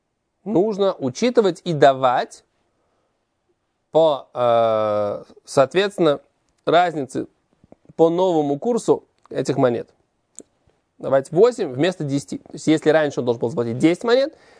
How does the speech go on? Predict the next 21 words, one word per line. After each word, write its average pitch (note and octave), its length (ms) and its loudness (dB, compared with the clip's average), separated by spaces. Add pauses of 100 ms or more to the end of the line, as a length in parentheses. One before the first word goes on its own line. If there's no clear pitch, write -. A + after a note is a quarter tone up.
(120)
сегодня G#3+ 540 0
он C3+ 100 -8
должен D3 180 0
будет C#3+ 140 -4
заплатить C#3+ 380 -2
восемь E3+ 680 0
монет C3+ 460 -2 (600)
новых C#3 520 2 (120)
за C3+ 200 2
каждые D#3 380 0
десять, E3 320 -4
которые B2 280 0
он A#2+ 40 -2
должен C3 200 -2
был B2 160 -4 (520)
заплатить D3 540 0 (280)
раньше. C#3 440 0 (1160)
Если F3+ 380 0
же C3 160 -2
разница C3 540 0
меньше A#2+ 560 0